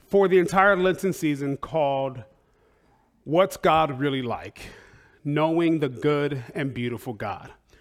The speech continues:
And so you all have these invite cards. And so I want you to think about someone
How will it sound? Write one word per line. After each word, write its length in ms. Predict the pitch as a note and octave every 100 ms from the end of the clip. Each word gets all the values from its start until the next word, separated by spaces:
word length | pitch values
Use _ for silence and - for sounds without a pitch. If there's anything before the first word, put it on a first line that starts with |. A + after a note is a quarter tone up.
| _ -
And 140 | D#3+
so 540 | - E3+ D3+ D3 C#3 G#2+ _ _ _ _ _ _ _ _
you 240 | D3+ D#3+ F3+
all 180 | A3
have 240 | G3+ G3+ F#3
these 160 | F#3
invite 480 | - D#3+ D3 C3 A#2+
cards. 680 | - A#2+ A2 A2 - - - _ _ - _ _
And 140 | E3 D#3+
so 100 | F3+
I 120 | E3
want 340 | D#3+ A#3 C4
you 60 | A3+
to 100 | G3
think 260 | - G3
about 400 | G3 D#3 C#3+ C3
someone 840 | - - E3+ E3+ D#3 D3 C#3+ C3+ A#2+